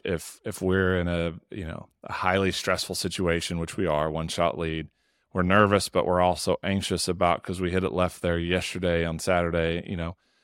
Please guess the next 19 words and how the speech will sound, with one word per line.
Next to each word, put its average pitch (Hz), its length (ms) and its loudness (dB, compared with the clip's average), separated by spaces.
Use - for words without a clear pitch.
brain 98 260 6
is 92 100 2
going 95 280 2
to 90 80 4
avoid 90 340 2
left 87 300 -2
at 80 60 -2
all 80 120 0
costs, 98 500 4
which 87 140 -8
is 90 80 -8
probably 90 300 0
gonna 87 160 -4
send 87 200 -4
it - 100 -4
too 87 140 -4
far 80 240 0
right 80 320 0
and 85 500 -4